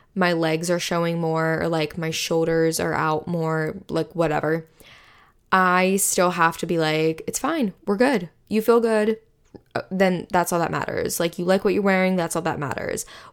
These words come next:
We are not paying any mind to what others might be thinking.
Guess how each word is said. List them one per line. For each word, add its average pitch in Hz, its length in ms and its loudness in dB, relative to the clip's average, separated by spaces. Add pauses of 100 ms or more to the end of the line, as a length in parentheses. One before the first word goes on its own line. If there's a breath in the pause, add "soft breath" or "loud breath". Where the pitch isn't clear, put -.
We 185 160 2
are 185 100 2
not 175 300 0 (540)
paying 175 540 -2 (220)
any 190 200 4
mind 165 380 2
to 175 120 -4
what 160 160 0
others 165 300 0
might 165 120 -4
be 165 100 -8
thinking. 233 600 0